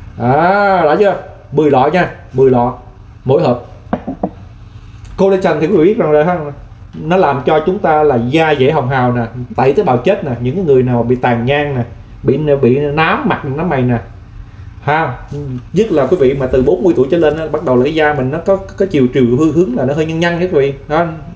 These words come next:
chân chim này nọ đó. Rồi là cái đông trùng hạ thảo này á, à, là cái collagen này nè,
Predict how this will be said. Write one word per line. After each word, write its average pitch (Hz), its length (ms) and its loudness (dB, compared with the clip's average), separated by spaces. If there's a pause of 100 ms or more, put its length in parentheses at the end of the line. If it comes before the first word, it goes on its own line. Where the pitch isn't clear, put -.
(220)
chân 175 180 0
chim 214 220 2
này 170 100 0
nọ 143 100 4
đó. 190 180 4 (840)
Rồi 139 340 4 (520)
là 147 440 2 (240)
cái 196 400 4 (140)
đông 185 140 2
trùng 143 80 -2
hạ 147 60 -2
thảo 147 200 -4
này 143 180 2
á, 156 160 -2 (120)
à, 151 200 2
là 143 180 4
cái 190 160 0
collagen 180 380 0
này 135 100 -4
nè, 131 140 -2